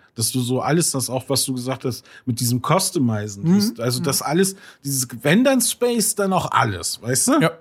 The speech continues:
Speaker 2: genau.
Speaker 1: Mitnehmen. Und das finde ich eigentlich ganz, äh, charmant. Also wenn dann, wenn ich auf Space Bock hätte, dann auf Starfield.
Speaker 2: Ja,
Speaker 1: Ja.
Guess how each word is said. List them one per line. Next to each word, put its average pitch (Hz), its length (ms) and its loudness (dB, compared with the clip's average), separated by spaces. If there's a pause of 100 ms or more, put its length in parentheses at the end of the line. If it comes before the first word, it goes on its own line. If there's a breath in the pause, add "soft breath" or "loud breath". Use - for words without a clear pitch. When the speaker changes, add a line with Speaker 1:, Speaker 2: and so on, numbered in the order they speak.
(440)
Speaker 2:
genau. 127 260 -2
Speaker 1:
Mitnehmen. 117 340 0
Und 107 120 -4
das 160 120 0
finde 320 200 0
ich - 100 -2
eigentlich 247 240 0
ganz, 202 340 0
äh, 165 200 -2
charmant. 156 480 -2
Also 139 240 -6
wenn 151 200 2
dann, 196 280 0 (200 loud breath)
wenn 175 120 -2
ich 415 120 0
auf - 80 0
Space 180 360 -2
Bock - 260 -6
hätte, 143 260 -2
dann 127 200 0
auf 117 100 -2
Starfield. - 460 -12 (280 loud breath)
Speaker 2:
Ja, 175 160 2
Speaker 1:
Ja. 127 120 -14